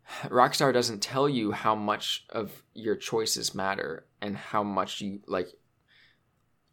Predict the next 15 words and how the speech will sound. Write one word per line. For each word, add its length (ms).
like, 180
it, 200
it, 260
you, 260
you 180
can 200
get 420
that 260
far 220
into 120
the 60
game 240
and 100
still 240
think, 440